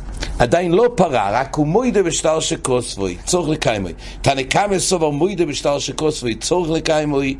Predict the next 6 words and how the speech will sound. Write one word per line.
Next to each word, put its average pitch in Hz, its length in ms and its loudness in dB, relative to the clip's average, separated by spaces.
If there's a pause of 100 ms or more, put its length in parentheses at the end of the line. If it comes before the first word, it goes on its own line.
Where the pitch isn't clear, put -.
(320)
ורבי 131 280 2
יהודה 170 220 2
סובר 156 380 2
מוידה 147 320 0
בשטר 113 360 0
שכוסבוי, 123 880 0